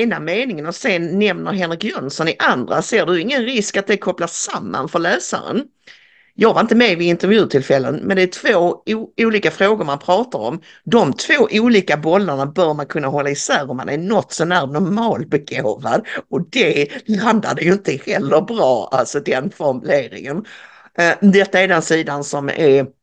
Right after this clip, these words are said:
<clears throat> omnämner människor vars kön man vet som henne och så vidare och som alltid bemödar sig om att vara så politiskt korrekt där.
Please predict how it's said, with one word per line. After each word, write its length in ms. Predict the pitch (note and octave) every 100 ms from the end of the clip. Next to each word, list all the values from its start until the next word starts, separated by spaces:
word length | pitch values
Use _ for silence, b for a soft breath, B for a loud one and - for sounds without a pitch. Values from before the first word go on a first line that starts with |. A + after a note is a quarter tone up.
| _ _ F#3 F#3+
<clears throat> 580 | A3+ D#3 - _ _
omnämner 560 | F3+ F3 F3+ D#3 C#3 D#3
människor 480 | D3+ D#3 C3+ C#3+ C3+
vars 200 | C#3+ C3+
kön 220 | E3 D3
man 160 | D3 C#3
vet 240 | D#3 C#3
som 120 | - D3+
henne 400 | F3+ D#3 A#2 D3+
och 60 |
så 100 | D3+
vidare 260 | D#3+ D#3 C#3+
och 80 | D3
som 120 | D3+
alltid 680 | - D#3 C3+ - F3 D3+ D3+
bemödar 400 | D#3 D#3 D3 C3
sig 160 | C#3+ D3
om 80 | C3+
att 120 | C#3+
vara 160 | B2
så 120 | A#2+ A#2+
politiskt 480 | - B2 - A#2
korrekt 300 | - C#3 B2+ -
där. 260 | A#2+ C#3